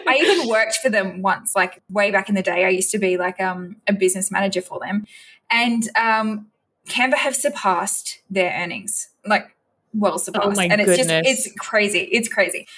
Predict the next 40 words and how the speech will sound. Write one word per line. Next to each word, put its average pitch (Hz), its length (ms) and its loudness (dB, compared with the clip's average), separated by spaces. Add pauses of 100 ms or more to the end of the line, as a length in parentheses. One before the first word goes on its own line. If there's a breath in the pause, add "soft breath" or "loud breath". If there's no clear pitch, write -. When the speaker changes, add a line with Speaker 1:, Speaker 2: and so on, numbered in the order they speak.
(180 loud breath)
Speaker 1:
So, - 160 -2 (460)
um, 285 240 -8 (240)
I 294 360 2
didn't 277 300 -4
immediately 226 520 0
start 196 580 2
working 208 380 -2
with 240 160 -4
Canva 330 480 2
as 226 160 2
a 226 60 -2
graphic 202 240 0
designer. 208 340 2
Like, 190 200 0
when 202 100 4
I 208 60 0
come 240 180 -4
out 240 160 2
of 233 60 -8
college, 202 340 2
I 180 80 2
was, 180 120 0
like, - 180 -4 (120)
Adobe 185 480 -2
InDesign, 233 640 2
Illustrator. 208 720 2
Like, 190 200 0
I - 20 4
was 190 160 2
still 208 160 2
figuring 208 480 0
all 196 140 -6
that 196 180 2
out 185 400 2
and 202 160 -2
working 196 300 -2
on 202 60 -2
my 208 100 2
processes 190 560 -4
and 185 160 -2